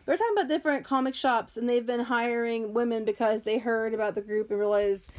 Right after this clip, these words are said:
about the gr-, how there's women, women like comics and stuff. And they said that they were talking to some different comic book, uh, uh, shops, and they were saying that most of them said they had, like, a, you know, thirty-five to forty percent women coming in. Other shops said they had fifty to sixty percent women coming in.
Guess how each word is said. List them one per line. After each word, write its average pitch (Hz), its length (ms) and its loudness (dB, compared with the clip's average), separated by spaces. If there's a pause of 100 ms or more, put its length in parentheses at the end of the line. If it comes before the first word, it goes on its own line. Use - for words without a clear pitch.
(320)
about 202 240 2
the 214 140 -6
gr-, 226 160 2
how 214 160 4
there's 196 160 0
women, 196 360 0
women 220 220 2
like 190 220 0
comics 220 680 2
and 208 80 -2
stuff. 208 220 2
And 226 60 -2
they 214 40 2
said 220 160 2
that 202 100 -6
they 220 140 4
were 220 140 2
talking 233 480 0
to 240 80 -2
some 208 160 0
different 202 280 -2
comic 202 280 0
book, 202 200 0
uh, 131 260 0 (720)
uh, 156 320 -2
shops, 220 400 2
and 226 80 0
they 233 120 4
were 240 100 6
saying 226 340 0
that 208 260 0
most 202 320 2
of 220 60 -6
them 214 240 -2
said 220 240 2
they 202 120 0
had, 208 300 0
like, 196 220 0
a, 180 240 0 (420)
you 233 120 2
know, 190 340 2
thirty-five 226 500 4
to 208 100 -6
forty 226 280 2
percent 220 340 0
women 214 260 0
coming 214 300 -2
in. 208 160 0
Other 208 220 0
shops 208 300 -2
said 208 60 -10
they 214 80 -2
had 214 220 -2
fifty 233 220 -8
to 233 80 -2
sixty 254 340 -6
percent 240 300 -6
women 101 160 -12
coming - 240 -12
in. - 240 -20